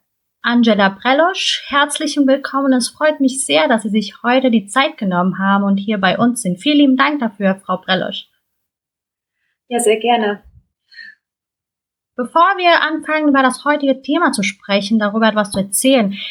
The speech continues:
Speaker 1: darf ich Sie bitten, äh, sich uns vorzustellen?
Speaker 2: Ja, klar. Also, mein Name ist Angela Brelosch.
Speaker 1: Hm.
Speaker 2: Ich bin Hebamme. Das ist eigentlich das Wichtigste.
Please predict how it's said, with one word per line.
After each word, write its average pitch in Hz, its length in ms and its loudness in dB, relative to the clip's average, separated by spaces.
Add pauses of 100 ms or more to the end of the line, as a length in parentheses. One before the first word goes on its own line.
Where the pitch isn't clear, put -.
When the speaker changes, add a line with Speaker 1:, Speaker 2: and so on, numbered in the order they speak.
(140)
Speaker 1:
darf 254 160 -2
ich 285 140 -2
Sie 254 100 0
bitten, 277 600 0
äh, 220 320 4
sich 226 200 0
uns 220 160 0
vorzustellen? 190 1000 -2 (1600)
Speaker 2:
Ja, 247 200 -2
klar. 226 280 -2 (960)
Also, 208 260 -2
mein 226 160 0
Name 233 200 4
ist - 180 -6
Angela 202 280 -2
Brelosch. - 600 -2 (300)
Speaker 1:
Hm. 196 260 -4 (260)
Speaker 2:
Ich - 280 -10
bin 196 180 -6
Hebamme. 208 720 -6 (340)
Das 202 180 -14
ist - 300 -4
eigentlich 208 360 -2
das - 320 -6
Wichtigste. 226 760 -2